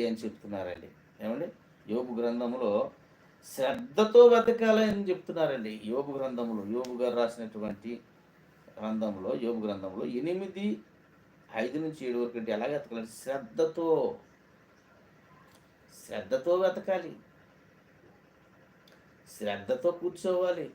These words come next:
క్రమశిక్షణతో ఉండాలి దేవుని సన్నిధిలో. ఏమండి? తర్వాత దినవృత్తాంతాల గ్రంథంలో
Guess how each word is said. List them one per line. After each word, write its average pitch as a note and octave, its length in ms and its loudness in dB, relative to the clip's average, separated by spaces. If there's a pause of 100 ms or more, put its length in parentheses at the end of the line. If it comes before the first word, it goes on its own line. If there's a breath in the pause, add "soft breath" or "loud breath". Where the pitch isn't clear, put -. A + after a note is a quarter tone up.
క్రమశిక్షణతో D#3+ 840 -2
ఉండాలి F3 360 2
దేవుని D#3+ 340 2
సన్నిధిలో. C#3 580 -2 (2750)
ఏమండి? C3+ 240 -6 (3000)
తర్వాత G#2+ 380 -4
దినవృత్తాంతాల C#3+ 1000 -4
గ్రంథంలో A2 840 -4